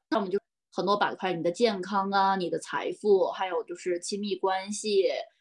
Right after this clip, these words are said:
和各种，他们绝对不是单一孤立而存在的，他们之间都有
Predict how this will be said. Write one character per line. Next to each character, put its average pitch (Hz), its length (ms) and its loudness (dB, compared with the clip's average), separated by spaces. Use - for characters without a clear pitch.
和 185 200 -6
各 214 180 2
种， - 300 -2
他 254 120 2
们 269 120 6
绝 - 120 6
对 269 140 4
不 185 140 -6
是 208 120 -2
单 226 400 2
一 226 300 2
孤 254 260 2
立 254 160 4
而 170 100 0
存 160 260 -6
在 175 220 0
的， 151 140 -10
他 - 160 -6
们 208 100 -2
之 214 100 -10
间 202 200 -2
都 214 120 4
有 - 220 2